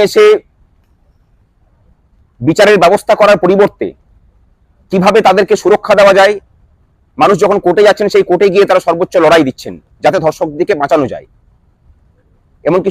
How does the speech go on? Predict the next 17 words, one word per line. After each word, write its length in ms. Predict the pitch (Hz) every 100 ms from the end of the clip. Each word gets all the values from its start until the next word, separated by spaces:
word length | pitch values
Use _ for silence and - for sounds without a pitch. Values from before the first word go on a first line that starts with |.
| -
সুপ্রিম 260 | - 202
কোর্টের 260 | 202 214 254 160
বিচারপতি 360 | 202 202 202
পর্যন্ত 300 | 190 202 196
বলেছেন 360 | 190 175 190 220 214
যে 80 | 196 185 - _ _ _ _ _ -
তার 200 | 170 226 -
তিরিশ 200 | 208 190 208
বছরের 320 | 208 202 190 120 - 139
বিচার-, 360 | 180 175 185 151
বিচারকের 360 | 147 175 190 156
জীবনে 260 | 151 175 202
তিনি 160 | 190
এই 120 | 175 165
ধরনের 300 | 170 170 156
ঘটনা 260 | 135 151 131
দেখেননি। 340 | 117 123 85